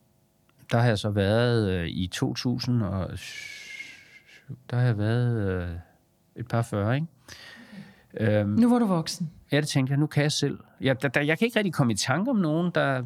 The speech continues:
Speaker 1: der, der, der skal ligesom sidde og puste sig op og, altså, nu kan jeg selv. Og det var, det, altså, det var virkelig underligt. Altså, så de, de, de næste femten års rejse indtil i dag, altså, to firmaer,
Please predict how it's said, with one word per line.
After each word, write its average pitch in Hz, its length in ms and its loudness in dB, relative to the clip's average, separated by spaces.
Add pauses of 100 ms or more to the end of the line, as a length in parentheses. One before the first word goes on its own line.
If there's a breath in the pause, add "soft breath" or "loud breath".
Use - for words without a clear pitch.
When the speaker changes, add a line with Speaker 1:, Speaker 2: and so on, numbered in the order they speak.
(120)
Speaker 1:
der, 131 460 -2
der, 117 260 -2
der 110 180 -2
skal - 240 -4
ligesom 123 180 0
sidde 135 360 -2
og 123 80 -4
puste - 360 -8
sig 104 100 0
op 113 260 -2
og, 127 200 -4 (400)
altså, - 200 -4
nu 139 60 -2
kan 123 160 -2
jeg 120 100 0
selv. - 200 -6 (1600 loud breath)
Og - 160 -6
det 139 100 2
var, 151 340 0 (280)
det, 156 140 4 (100)
altså, 104 220 -4
det 110 140 -2
var 123 140 2
virkelig 87 480 -2
underligt. 85 580 -4
Altså, 85 600 -2 (300)
så - 160 -4
de, 92 160 -2 (220)
de, 101 100 0
de 110 220 -2
næste 120 420 2
femten 139 400 0
års 101 260 -4
rejse 90 480 0
indtil 90 300 0
i 98 40 0
dag, 92 460 -4 (1040)
altså, - 180 -12
to - 260 -2
firmaer, 98 540 0